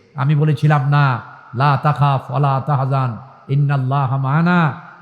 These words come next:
ভয় নাই, চিন্তা নাই, চিন্তার কোনো কারণ নাই, সাথে আছে আল্লাহ রাব্বুল আলামিন। জেলে যেতে হয় যাব, ফাঁসির কাস্টে ঝুলতে হয় ঝুলবো, ক্রস ফায়ারের গুলি খেতে হয় খাবো,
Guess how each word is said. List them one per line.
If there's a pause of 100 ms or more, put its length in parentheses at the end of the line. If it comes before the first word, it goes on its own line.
ভয়
নাই,
চিন্তা
নাই,
চিন্তার
কোনো
কারণ
নাই, (360)
সাথে
আছে
আল্লাহ
রাব্বুল
আলামিন। (380)
জেলে
যেতে
হয়
যাব, (360)
ফাঁসির
কাস্টে
ঝুলতে
হয়
ঝুলবো, (320)
ক্রস
ফায়ারের
গুলি
খেতে
হয়
খাবো,